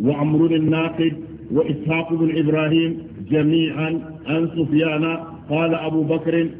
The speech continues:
حدثنا سفيان بن عيينة عن الزهري عن محمود بن ربيع عن محمود بن الربيع عن عبادة بن الصامت يبلغ به النبي صلى الله عليه وسلم، يبلغ به النبي صلى الله عليه وسلم، أي هذا الحديث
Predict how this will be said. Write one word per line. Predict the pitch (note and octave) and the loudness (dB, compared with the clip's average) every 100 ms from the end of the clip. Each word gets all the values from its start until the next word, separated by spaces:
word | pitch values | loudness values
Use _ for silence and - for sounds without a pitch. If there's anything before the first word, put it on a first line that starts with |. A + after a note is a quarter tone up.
| - | -6
حدثنا | D3 C3 E3 D#3 D#3+ E3 | -4 0 0 0 0 0
سفيان | D#3 C#3+ D#3+ D#3+ D#3+ | -2 0 0 2 0
بن | E3 | 0
عيينة | D#3 D#3 E3 E3 E3 E3 - - | 2 2 2 0 -2 -4 -10 -8
عن | D#3+ E3 | -2 0
الزهري | D3+ B2+ D3+ D#3 E3 E3 - - | 2 2 4 6 4 2 -4 -4
عن | D#3 | 0
محمود | E3 E3 D3+ D#3+ E3 E3 | 0 2 0 2 2 2
بن | E3 E3 | 2 2
ربيع | D3+ C#3+ D#3 E3+ - - - C#3+ | 2 4 4 4 0 -12 -10 -4
عن | E3 | -2
محمود | E3 D#3 D3 E3 E3 | 0 0 0 2 2
بن | D#3+ E3+ | 2 2
الربيع | D#3+ D3+ D#3 D#3+ E3+ E3+ - - - | 2 0 2 2 2 0 -12 -14 -4
عن | E3 | 0
عبادة | D#3+ D#3 D#3 E3 E3 F3 | 2 0 0 0 0 0
بن | E3 | 0
الصامت | D#3 - E3 E3 E3+ - - - - A#2+ | -2 -2 0 0 -2 -4 -10 -14 -8 0
يبلغ | C#3+ C#3+ D#3 E3+ D#3+ | 2 2 2 4 4
به | D#3 D#3+ | 4 4
النبي | E3+ E3 D3 F3 E3 - | 4 2 0 0 -2 0
صلى | E3 E3 | 0 0
الله | D#3+ D#3+ D#3 D#3+ | 0 0 0 0
عليه | D#3+ | 0
وسلم، | D3+ D#3+ E3 D#3+ D#3+ - - - A2 | 0 0 0 0 -2 -6 -12 -8 0
يبلغ | C#3 A2+ B2+ C#3 F3 C#3+ | 0 0 -2 0 0 0
به | B2 B2 C#3 | 0 0 0
النبي | C#3+ A#2+ C#3 C3+ - | 0 -2 0 -2 -2
صلى | B2 | -2
الله | A#2+ A#2 | -2 -2
عليه | A2 | -2
وسلم، | A2+ A2 | -2 0
أي | G#2+ C3+ C#3+ | 0 0 -2
هذا | C#3+ E3+ D3+ | -2 -2 -2
الحديث | C#3 A#2 A#2+ | -4 -2 0